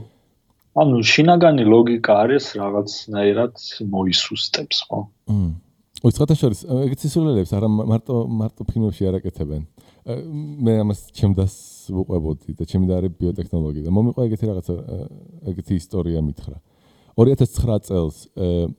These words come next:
Speaker 2: შვეიცარიაში დალუქული იყო მთელი ვაგონი.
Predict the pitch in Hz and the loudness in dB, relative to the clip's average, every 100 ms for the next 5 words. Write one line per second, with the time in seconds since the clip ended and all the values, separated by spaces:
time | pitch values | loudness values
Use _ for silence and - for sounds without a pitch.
0 | _ - 101 98 104 101 95 80 - 78 | _ -6 -2 0 2 2 0 0 -4 -6
1 | 73 92 101 - 101 95 90 - 113 - | 0 0 0 0 -2 0 0 0 -4 -2
2 | 98 87 78 73 73 76 | -2 -2 -2 -4 -4 -2